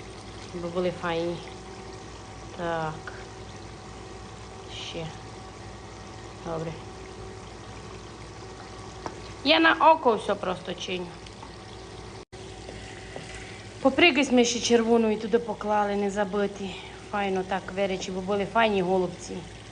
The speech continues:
Не білі, а й файні. Я на око, звісно, все мечу, не вкажу вам кульку. За що на око я мечу? За те, що в мене око набите вже.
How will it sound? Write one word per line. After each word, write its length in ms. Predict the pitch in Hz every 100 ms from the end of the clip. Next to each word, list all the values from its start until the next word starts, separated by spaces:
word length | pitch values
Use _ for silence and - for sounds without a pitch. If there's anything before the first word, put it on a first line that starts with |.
| -
Не 180 | 233 254
білі, 540 | 196 208 202 202 214
а 120 | 214
й 80 | 185
файні. 540 | 170 - 220 180 165 175 - - - - - - - - - - - - - - - - -
Я 120 | 220 214
на 220 | 214 214
око, 180 | 202 170
звісно, 400 | 185 185 175 185 170
все 120 | 190
мечу, 320 | 185 233 -
не 80 | 190
вкажу 360 | 180 190 180 170
вам 160 | 170 165
кульку. 260 | 175 165 - - - - - - - - - - - - - - - - - - - -
За 180 | 226 277
що 140 | 302
на 220 | 277 254
око 160 | 277 311
я 160 | 311 294
мечу? 380 | 277 240 254
За 180 | 262 349
те, 140 | 349 339
що 140 | 330
в 40 |
мене 200 | 302 294
око 320 | 285 254 247 220
набите 520 | 208 208 196 175 170
вже. 180 | 165